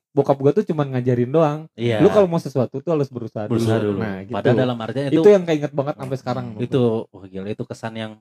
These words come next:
Speaker 2: lu tanam sekarang itu ya?
Speaker 1: Heeh, itu yang gua tanam
Speaker 2: Tapi
Speaker 1: sekarang.
Speaker 2: lu ada hal yang lu pengen tunjukin, guys, seandainya nih bokap lu masih ada, lu pengen bakal ngomong apa ke bokap lu? Ada o-, satu omongan gak gitu?
Speaker 1: Apa
Speaker 2: Apapun
Speaker 1: ya?
Speaker 2: itu gitu.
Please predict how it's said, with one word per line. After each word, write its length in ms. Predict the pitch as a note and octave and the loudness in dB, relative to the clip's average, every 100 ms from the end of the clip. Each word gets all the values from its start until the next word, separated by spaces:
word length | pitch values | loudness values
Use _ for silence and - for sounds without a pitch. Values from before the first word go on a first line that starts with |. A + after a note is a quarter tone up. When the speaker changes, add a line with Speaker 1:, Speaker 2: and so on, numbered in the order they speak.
| _ | _
Speaker 2:
lu 140 | A2+ | -10
tanam 260 | A2 G#2+ A2+ | -6 -4 -6
sekarang 300 | A2 G#2+ G#2 | -6 -6 -6
itu 140 | G#2+ G#2+ | -4 -2
ya? 80 | B2+ | 2
Speaker 1:
Heeh, 320 | C3 A#2 G#2 G2+ G#2 - | 2 2 -2 -10 -16 -18
itu 160 | G#2+ | -8
yang 160 | A#2 G#2 | -6 -2
gua 100 | F#2+ | -4
tanam 280 | F#2+ G2 F#2+ | -4 -8 -12
Speaker 2:
Tapi 300 | G#2 - C#3+ | -8 -4 -4
Speaker 1:
sekarang. 100 | - | -2
Speaker 2:
lu 120 | C3+ B2 | 0 0
ada 220 | A#2+ A#2 - _ | 0 -2 -4 _
hal 220 | A#2 B2 | -8 -4
yang 240 | A#2+ G#2+ G2+ G2+ _ _ _ _ _ _ _ _ _ - | -4 -4 -8 -20 _ _ _ _ _ _ _ _ _ -2
lu 140 | B2 | -2
pengen 240 | A#2 A2 - | 0 -6 -4
tunjukin, 380 | A#2+ A2 A#2 | -2 -2 -4
guys, 180 | A2+ B2 | -4 -4
seandainya 400 | - C3 A#2+ B2+ | -4 0 2 2
nih 100 | C3 | -2
bokap 300 | G#2+ G2+ G2+ | -2 -2 -4
lu 100 | G#2 | -6
masih 220 | G#2 G2 | -10 -10
ada, 140 | F#2+ A#2 | -8 -4
lu 100 | B2 | -4
pengen 320 | A2+ A2 G#2+ - | -4 -10 -14 -16
bakal 260 | G#2 A2 | -10 -6
ngomong 240 | G#2+ G2+ F#2+ | -6 -8 -8
apa 160 | F#2 | -10
ke 80 | F2+ | -12
bokap 240 | F#2 E2 - | -12 -12 -14
lu? 120 | _ _ _ _ _ _ _ _ _ _ _ _ _ _ _ _ | _ _ _ _ _ _ _ _ _ _ _ _ _ _ _ _
Ada 120 | A2+ A2 | 0 0
o-, 160 | A2 | 0
satu 260 | - A2 A#2+ | -4 -4 -2
omongan 300 | G#2 A2+ C3+ | -2 -2 -2
gak 140 | F#2+ F2+ | -4 -8
gitu? 160 | - _ _ _ _ _ _ _ _ | -14 _ _ _ _ _ _ _ _
Speaker 1:
Apa 220 | A#2 C3+ A#2 | -8 -2 0
Speaker 2:
Apapun 160 | A2+ | 2
Speaker 1:
ya? 100 | B2 | 0
Speaker 2:
itu 100 | A2+ G#2 | 0 -2
gitu. 200 | F#2+ | -6